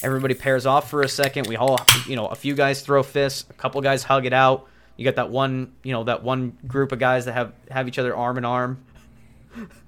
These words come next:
That always is. That's just watching the scrum go on. Um, and then that, and then that goes. And then maybe Susie and P L D get matching, matching penalties.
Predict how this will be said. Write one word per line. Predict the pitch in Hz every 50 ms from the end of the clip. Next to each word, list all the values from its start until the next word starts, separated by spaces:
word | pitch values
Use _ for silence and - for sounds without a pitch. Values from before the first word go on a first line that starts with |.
| - - - -
That | 170 160
always | 139 - 135 - 139 135 120
is. | 123 127 131 127 127 123 - - - - - -
That's | 139 135
just | - 143 135 -
watching | 131 127 127 131 131 - 135
the | 127 123
scrum | - - - 127 120 123 131
go | 123 127 127
on. | 127 127 127 127 127 131 - - - - - -
Um, | - 120 120 117 113 113 110 113 117 - - - - - - - - -
and | 175 180
then | 180 170
that, | 170 160 - -
and | 160 160
then | 156 151
that | 147 139 131 -
goes. | 151 160 135 123 - - - -
And | 135 135
then | 135 135 131 127
maybe | 131 139 143 139 139 135 135 131
Susie | - - - 147 143 139 - 143 139 139 135 -
and | - 127 127 123 123 120 120 120 120 117 113 - - - - - - -
P | - 170
L | 208 - -
D | 123 131 131
get | 123 135 127 -
matching, | 120 117 113 117 - - 139 127 120 117 113 113 - - - - - - _ _ _ - - - - - - -
matching | - 131 127 - 123 117
penalties. | 113 127 120 110 95 - - - - -